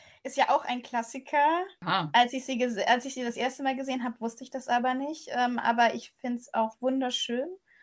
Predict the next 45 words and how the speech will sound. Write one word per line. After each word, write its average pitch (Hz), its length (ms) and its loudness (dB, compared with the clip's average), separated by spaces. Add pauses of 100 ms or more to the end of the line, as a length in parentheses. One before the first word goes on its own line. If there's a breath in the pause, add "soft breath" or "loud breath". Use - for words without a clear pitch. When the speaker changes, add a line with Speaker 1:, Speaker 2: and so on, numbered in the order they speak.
(320 soft breath)
Speaker 1:
Ich 240 180 -6
find's 285 260 -4
auch 240 120 0
sehr, 262 320 2
also 240 340 0
schauspielerisch 277 880 -2
war's 294 320 2
auch 294 240 -6
natürlich 277 420 -8
top. 339 220 -2
Ich - 140 -12
mein, 226 220 0
bei 233 100 -2
den 226 220 -2
Darstellern 226 540 0
Speaker 2:
Ja. - 160 4
Speaker 1:
jetzt - 100 -4
auch 226 100 0
nicht 226 220 -2
so 247 440 4
verwunderlich. 294 880 2 (260 soft breath)
Äh, - 120 2 (160)
ich 240 160 -4
find 302 260 -2
auch, 254 140 4 (340)
das 226 220 -2
Thema 262 460 0
könnte 254 280 -6
man 233 160 0
ja 220 140 -4
auch 269 160 -2
sagen, 262 420 0
teilweise 240 600 0
ist 233 100 -12
es 233 120 -10
ja 226 100 -4
schon 262 320 -4
kompliziert, 254 500 -8
aber 240 140 -6
ich 233 120 -10
find 240 220 -8
auch 226 160 -6
gerade 247 340 2
für - 160 -12
Korea 254 680 -4